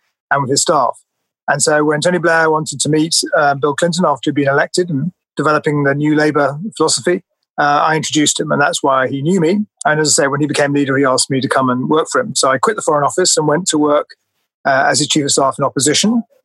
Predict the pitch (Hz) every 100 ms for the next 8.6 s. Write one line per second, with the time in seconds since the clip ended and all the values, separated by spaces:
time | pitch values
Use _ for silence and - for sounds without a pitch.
0 | - 143 147 147 147 147 143 143 147 165
1 | 135 127 156 151 220 196 151 147 143 139
2 | 139 175 170 147 123 151 143 127 139 143
3 | - 180 196 _ _ _ _ - 143 143
4 | 151 151 147 147 139 156 151 143 - 202
5 | - - - - 135 131 131 139 143 135
6 | 139 143 202 208 - - 151 147 147 147
7 | 151 165 175 - 151 147 180 208 156 170
8 | 156 - 165 151 165